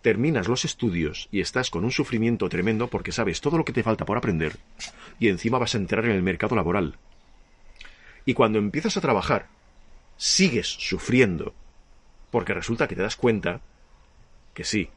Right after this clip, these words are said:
en la universidad aprendiste mucho, pero no aprendiste lo que te están pidiendo en la calle. Con lo cual,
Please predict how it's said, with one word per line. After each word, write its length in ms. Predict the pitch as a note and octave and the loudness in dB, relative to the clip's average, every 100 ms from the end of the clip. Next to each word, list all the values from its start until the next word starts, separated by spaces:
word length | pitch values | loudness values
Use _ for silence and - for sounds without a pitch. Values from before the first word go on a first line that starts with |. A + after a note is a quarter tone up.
| - | -12
en 80 | E2 | -10
la 60 | |
universidad 460 | D#2 D#2 - - F#2 | -8 -8 -10 -4 -2
aprendiste 440 | G2+ F2 G2+ - | -2 -2 -4 -4
mucho, 360 | F2 A2+ - - - - - - - - - - | -4 -4 -6 -8 -14 -20 -20 -20 -20 -20 -20 -4
pero 180 | G#2+ F#2 | -4 0
no 100 | A2 | 0
aprendiste 760 | B2+ D3 B2 B2 C#3 - A2 G2 | 4 4 4 2 0 0 -2 0
lo 160 | G2+ G2+ | 0 0
que 100 | G2 | 0
te 140 | G2 | -2
están 440 | E2 - - A2 B2+ | -4 -6 -4 -2 -2
pidiendo 720 | A#2 G2+ G2+ A2 G#2 G2 F#2 | -2 -2 2 4 4 4 2
en 140 | F2+ | 2
la 120 | F2 | 0
calle. 440 | - C#3+ F#2 E2 C#3+ - - - - - - - - - - - - - - - - | 0 0 0 -2 -6 -18 -20 -20 -20 -20 -20 -20 -20 -20 -20 -20 -20 -20 -18 -16 -4
Con 220 | G2 F#2 | -2 0
lo 140 | F2 | -2
cual, 380 | - D3 C#3+ C#3 | 2 4 4 0